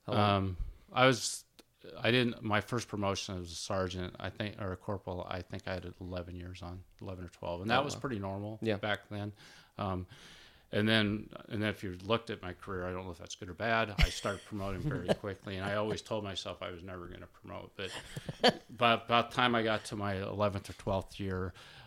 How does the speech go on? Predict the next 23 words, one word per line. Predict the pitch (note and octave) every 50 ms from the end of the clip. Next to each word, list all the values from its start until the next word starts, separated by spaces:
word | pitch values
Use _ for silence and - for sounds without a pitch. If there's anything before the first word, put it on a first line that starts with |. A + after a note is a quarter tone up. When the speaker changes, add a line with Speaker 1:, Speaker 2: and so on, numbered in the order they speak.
| - _ -
Speaker 2:
w-, | - F#2 G2 - _ _ -
you | A#2+ A#2 G#2
know, | G#2 G2
during | F2+ G#2+ G#2+ G#2+ G#2+ G#2 G2+ F#2+ F2+ -
the | G2+
pipeline | - - A2+ G#2+ G2+ - G#2+ G2 F#2+ F#2 F2+ F2 F#2 _ - - F#2+
days | G2 F#2+ F#2 F2+ F#2 F#2 F2+ -
Speaker 1:
Mm-hmm. | G#2 G2+
Speaker 2:
back | G#2 G2 F#2+ - -
in | G#2 G2 F#2
the | F#2 F#2 F2+ E2+ - - - - F3
mid | D#3 A#2 G#2 G#2 G2+ F#2+ F2+ -
seventies, | - - - - A2+ G#2+ G2 G2 F#2+ F2 F2+ F2+ F2 E2+ E2+ -
we | A2 G2+ F#2 F#2+
saw | - - A#2 G#2 G2 F2+
a | F2 -
huge | - - - - - A2+ G#2 F2+ -
spike | - - - F#2 F#2 F2+ - - -
in | F#2+ F#2
the | F#2
number | F2+ F#2 F2+ F2 F2
of | F2 -
troopers. | - - - - - - - - - - -